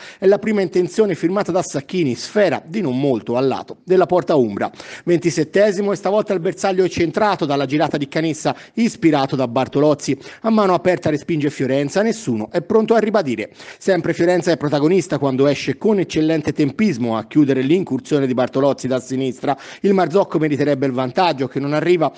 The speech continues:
La tensione resta alta, tanto che nel recupero per proteste su un mancato fallo evidente di Omurria a palla lontana ai danni di Bartolozzi, dalla panchina è allontanato mister Rigucci.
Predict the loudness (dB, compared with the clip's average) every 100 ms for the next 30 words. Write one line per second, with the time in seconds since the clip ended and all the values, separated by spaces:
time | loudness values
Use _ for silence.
0 | -16 -6 -2 0 2 2 2 0 0 2
1 | 2 2 -2 -4 -4 -2 0 0 -2 -2
2 | -2 0 0 0 -2 -2 0 0 0 -6
3 | -8 -20 -2 0 0 -2 -4 -2 2 2
4 | 2 -2 -4 -4 0 2 2 -2 -4 -2
5 | -2 0 0 0 2 2 0 -4 -4 -2
6 | 0 -2 -2 -2 -2 -2 0 0 0 0
7 | 2 0 -2 -6 -8 -14 0 2 4 0
8 | -2 -2 -2 0 2 2 0 0 -2 -2
9 | -4 0 0 0 0 2 2 2 0 -2
10 | -4 -8